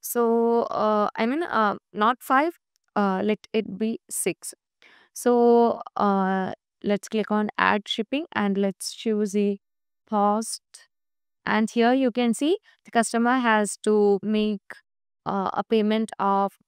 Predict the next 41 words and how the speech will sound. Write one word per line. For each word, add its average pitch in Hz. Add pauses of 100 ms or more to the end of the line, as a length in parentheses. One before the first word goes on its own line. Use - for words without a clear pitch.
(300)
uh, 185
fifty 226
as 196
the 226
shipping 190
cost. 180 (420)
This 247
is 247
because 233
currently, 220 (120)
uh, 196 (100)
it's -
going 240
with 214
the 220
second 202
rule. 185
That 190
is, 233
if, 202 (220)
uh, 180
the 202
customer 208
is 196
just 196
going 220 (340)
above 285
five 269 (140)
quantity, 226
the 247
customer 202
has 196
may, 220 (220)
ha-, - (180)
need 247
to 277
make 226
a 196
payment 196
of 226 (180)
fifty 208